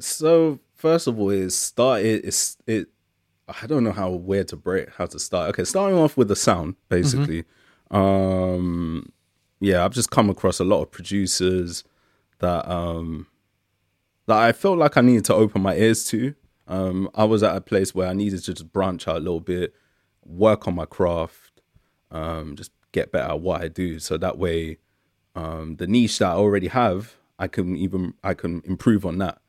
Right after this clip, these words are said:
Speaker 2: Mm-hmm.
Speaker 1: You know what I mean? I feel like, it's like, uh, I'll give you an analogy.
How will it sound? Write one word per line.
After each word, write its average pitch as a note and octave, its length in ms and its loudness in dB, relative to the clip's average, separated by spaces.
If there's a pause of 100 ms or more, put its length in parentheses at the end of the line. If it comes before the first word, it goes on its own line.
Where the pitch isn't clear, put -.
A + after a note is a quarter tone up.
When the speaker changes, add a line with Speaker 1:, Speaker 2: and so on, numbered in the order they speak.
(100)
Speaker 2:
Mm-hmm. D3 200 0 (100)
Speaker 1:
You E2 60 -10
know E2 60 -6
what E2+ 60 -6
I F2 40 -6
mean? E2+ 240 -6
I - 140 -8
feel F#2+ 220 -2
like, F2 360 -2 (300)
it's - 120 -6
like, A2 280 4
uh, F#2+ 200 4
I'll F2 120 4
give A2+ 160 0
you G2 80 2
an F#2 80 0
analogy. F2+ 680 -4